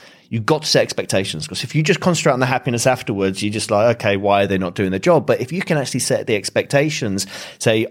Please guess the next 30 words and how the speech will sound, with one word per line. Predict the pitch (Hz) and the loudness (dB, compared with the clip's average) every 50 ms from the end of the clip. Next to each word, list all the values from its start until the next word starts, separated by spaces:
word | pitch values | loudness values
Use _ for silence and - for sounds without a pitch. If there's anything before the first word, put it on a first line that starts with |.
| _ | _
"Your | - 139 110 127 147 147 | -4 -2 2 2 2 2
job | 147 139 120 | 2 0 -2
is | 120 | -2
about | 117 120 120 113 110 104 | -2 0 0 0 0 0
this." | 107 104 104 - - _ _ _ _ _ _ - | 0 0 0 -2 -6 _ _ _ _ _ _ -2
And | - 131 139 151 151 - - | 0 0 0 0 -4 -8 -4
when | 135 139 165 196 208 | 0 0 2 2 0
you | 208 | -2
hire | 180 - - 165 160 175 175 | -4 -2 -2 0 2 2 2
some-, | 160 - - 139 110 101 | 0 0 -2 -2 -2 0
when | 92 123 127 | 0 2 2
I | 135 165 185 | 2 2 0
hire | 147 - 127 120 104 98 | 0 0 2 2 0 0
somebody, | 101 - 110 101 95 95 87 98 95 95 90 92 - | -2 -4 -4 -4 -4 -4 -4 -4 -2 -4 -4 -4 -6
it's | 117 107 - | -6 -4 -6
a | 117 | -6
partnership | 107 - 135 131 117 107 - - 123 98 | -2 -2 0 0 -2 -2 -4 -6 -6 -6
between | 104 - - 113 107 101 101 | -8 -8 -6 -4 -4 -4 -4
me | 101 101 | -4 -4
and | 98 92 | -4 -4
them. | 92 87 82 73 - _ _ _ _ _ _ - | -6 -6 -8 -10 -16 _ _ _ _ _ _ -2
Okay, | 95 104 107 107 - - | 0 0 0 -2 -2 -2
I | - 117 135 143 151 | 0 2 2 2 2
decide | 156 147 139 - 143 131 120 - | 0 -2 -2 0 2 2 2 0
to | - | -2
hire, | 110 - 117 107 117 123 120 | -2 0 2 2 2 0 0
they | 101 - 113 113 110 | 0 0 0 0 0
decide | 107 104 - 113 104 101 98 | -2 -4 -2 -2 -2 -2 -2
to | 107 | -4
join. | 101 - 165 175 165 139 98 98 110 110 | -4 0 0 2 2 0 0 -2 -4 -6